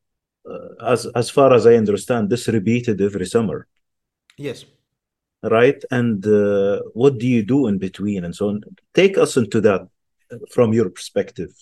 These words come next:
Speaker 2: Hmm.
Speaker 1: Hmm.
Speaker 2: Um, e-, e-, e-, especially for the Ney or in general? Maybe
Speaker 1: Yeah, I mean, Ney
Speaker 2: I, I
Speaker 1: and
Speaker 2: mean,
Speaker 1: in
Speaker 2: my
Speaker 1: general, like,
Speaker 2: experience
Speaker 1: the way your own, yeah.
Speaker 2: Yeah, my, my experience was that, um,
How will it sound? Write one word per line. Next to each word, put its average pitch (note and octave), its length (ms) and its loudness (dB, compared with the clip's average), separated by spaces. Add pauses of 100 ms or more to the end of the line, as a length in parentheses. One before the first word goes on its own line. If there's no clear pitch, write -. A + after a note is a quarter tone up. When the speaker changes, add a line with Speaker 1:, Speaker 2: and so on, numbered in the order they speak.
(760)
Speaker 2:
Hmm. A2+ 380 -18 (680)
Speaker 1:
Hmm. G#3 140 -8 (640)
Speaker 2:
Um, C#3 800 -14 (1400)
e-, C3+ 40 -20
e-, D#3 520 -20
e-, E3 140 -20
especially D#3 400 -14
for F3+ 180 -16
the F#3 80 -16
Ney A3 180 -12
or C3 220 -10
in B2+ 220 -16
general? A2 480 -16
Maybe A#2 220 -20 (420)
Speaker 1:
Yeah, A#2+ 260 -2
I D3 120 4
mean, C3+ 280 2
Ney F3+ 180 4
Speaker 2:
I, G3 40 0
I - 20 2
Speaker 1:
and F3 160 0
Speaker 2:
mean, F3+ 100 -2
Speaker 1:
in D#3 100 -2
Speaker 2:
my - 20 -4
Speaker 1:
general, A2+ 420 2
like, F#2+ 160 -4
Speaker 2:
experience G#2+ 80 -8
Speaker 1:
the C3 80 2
way C3+ 300 4 (120)
your D#3 260 -2
own, B2 260 -2
yeah. G#2 180 -6 (460)
Speaker 2:
Yeah, F#3 180 -16
my, F#3 240 -12
my F#3+ 120 -10
experience G#3 520 -14
was G3 160 -16
that, F#3+ 260 -14 (960)
um, B2+ 840 -12